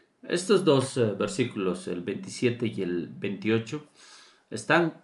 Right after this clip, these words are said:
conectados muy cercanamente. Hay una relación maravillosa entre estos dos versículos. Pero en realidad el capítulo nueve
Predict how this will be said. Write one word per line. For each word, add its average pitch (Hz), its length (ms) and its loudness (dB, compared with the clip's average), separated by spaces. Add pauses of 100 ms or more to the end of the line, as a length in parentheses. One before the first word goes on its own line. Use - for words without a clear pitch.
(100)
conectados 113 640 2
muy 143 180 0
cercanamente. 98 960 -2 (880)
Hay 110 220 4
una 120 500 6
relación 98 520 0
maravillosa 104 600 2
entre 87 220 -2
estos 87 300 -6
dos 92 180 -4
versículos. 92 680 -8 (640)
Pero 127 180 4
en 131 100 4
realidad 131 580 4
el 113 280 0
capítulo 120 800 2
nueve 117 640 6